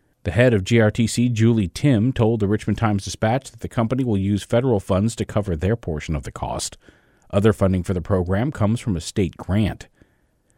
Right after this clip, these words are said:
Fare-free bus rides will end July first, twenty twenty-three, unless the transit company or City of Richmond fund the program next year. According to a twenty nineteen study, three-quarters of G R T C riders live in households with incomes below fifty thousand dollars per year.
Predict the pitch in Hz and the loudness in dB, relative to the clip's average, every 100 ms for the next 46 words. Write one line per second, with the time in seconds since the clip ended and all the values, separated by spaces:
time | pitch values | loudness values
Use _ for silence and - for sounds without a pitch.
0 | _ - - 104 98 110 92 107 110 - | _ -2 4 4 4 2 2 2 0 2
1 | 95 101 113 107 92 107 127 95 82 101 | 2 2 0 -2 -2 0 0 -2 -2 -2
2 | 110 - 107 135 - - 113 120 - 120 | -4 -4 -4 -4 -8 -2 0 0 0 0
3 | 98 120 139 113 127 95 101 120 90 - | 0 0 0 2 2 2 0 0 -2 0
4 | 107 113 120 - 123 143 147 139 101 123 | 0 2 0 -2 -2 0 0 0 0 -2
5 | - 113 107 92 123 98 95 87 113 143 | -2 0 0 0 -4 -2 -2 0 0 0
6 | 117 85 85 78 80 107 85 - - 95 | -2 -2 -4 -4 -4 -2 -2 -4 -4 -2
7 | 117 - - _ _ _ _ _ _ _ | -2 -4 -12 _ _ _ _ _ _ _
8 | 85 - 95 87 98 87 - 98 90 90 | -8 -2 0 0 0 -2 0 0 2 0
9 | - - 117 127 - 78 - 98 _ _ | -4 0 2 2 -2 -4 -4 -8 _ _
10 | _ - 123 107 110 117 156 123 92 104 | _ 0 2 4 2 2 2 0 0 2
11 | 101 98 - 101 - 107 101 98 120 123 | 2 0 0 -2 0 0 0 0 0 0
12 | 107 95 87 95 101 131 135 135 101 101 | 0 0 -2 -4 -4 -4 -4 -4 -2 0
13 | 110 117 113 - 92 113 117 - 117 101 | 2 2 0 0 2 4 4 2 -2 0
14 | 95 90 92 90 87 87 90 - 73 76 | 0 0 0 0 -2 -2 -6 -8 -8 0
15 | 113 95 | 0 0